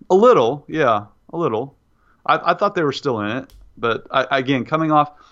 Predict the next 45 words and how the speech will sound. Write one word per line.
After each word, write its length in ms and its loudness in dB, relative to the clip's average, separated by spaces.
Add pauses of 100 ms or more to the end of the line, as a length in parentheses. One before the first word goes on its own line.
(260)
you 320 -6
look 140 4
at 100 4
it 100 0
two 160 -2
ways. 320 0
Coming 240 -2
off 140 0
the 80 -8
visit 360 0
in 140 -4
Ann 100 -2
Arbor, 560 0 (460)
either 240 -2
he 140 -2
loved 300 0
it 220 0 (140)
and 100 -6
was 160 -10
ready 240 2
to 60 -10
commit 400 -2 (220)
to 80 -8
Michigan, 540 -2
which 120 -14
he 60 -8
was, 440 2
or 520 2 (400)
he 120 0
saw 240 2
everything 220 4
he 60 2
needed 140 -6
to 60 -14
see, 260 -2
and 100 -2
Oklahoma 320 -2
State's 340 -4
really 200 -2
where 160 -2
he 60 0
wanted 220 -2
to 60 -8
be. 340 -8
So 260 -2